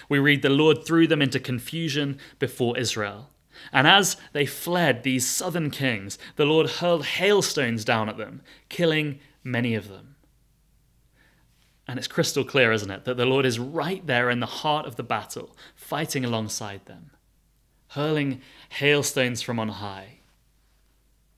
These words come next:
And I think that's such a comfort, isn't it? That the Lord doesn't stand at the side and, and observe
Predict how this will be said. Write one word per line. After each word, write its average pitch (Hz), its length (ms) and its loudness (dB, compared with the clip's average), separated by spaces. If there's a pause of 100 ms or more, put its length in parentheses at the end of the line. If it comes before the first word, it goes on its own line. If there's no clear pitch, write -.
(260)
And 135 120 -6
I 165 40 -2
think 214 120 0
that's 208 140 0
such 185 180 -4
a 147 40 -2
comfort, 147 360 -4
isn't 120 240 0
it? 95 180 -10
That 131 140 -6
the 139 80 0
Lord 175 340 2 (220)
doesn't 196 300 2
stand 175 420 -4
at 160 80 -2
the 175 80 -6
side 143 400 -2
and, 120 160 -4
and 120 200 -8
observe 117 800 -2